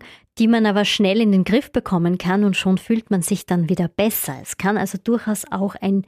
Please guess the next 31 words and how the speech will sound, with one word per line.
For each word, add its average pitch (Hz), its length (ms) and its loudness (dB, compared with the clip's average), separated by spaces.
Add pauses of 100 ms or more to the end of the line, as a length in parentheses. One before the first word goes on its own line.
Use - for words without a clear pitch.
(140)
medizinisches 185 1040 0
Problem - 520 -16
sein. - 240 -10 (1800)
Wichtig 269 420 2
ist 330 200 0
mal, 269 340 2
wenn 226 320 2
du 240 360 2 (320)
dich - 160 0
bereit 220 400 -2
fühlst, - 540 -2
diese - 260 -2
Abgeschlagenheit 220 1000 0
zu - 140 -4 (120)
ändern, 202 480 2
dann 196 140 0
musst 214 260 0
du 220 60 0
natürlich 202 440 0
dranbleiben. - 760 -8 (460)
Du 226 80 -16
darfst 214 360 -4
dich 226 120 -4
dann 226 180 2
auch 220 100 2
nicht 226 240 2
aus 214 140 -2
der 208 140 0
Ruhe 277 240 2
bringen 254 400 0
lassen 233 580 -2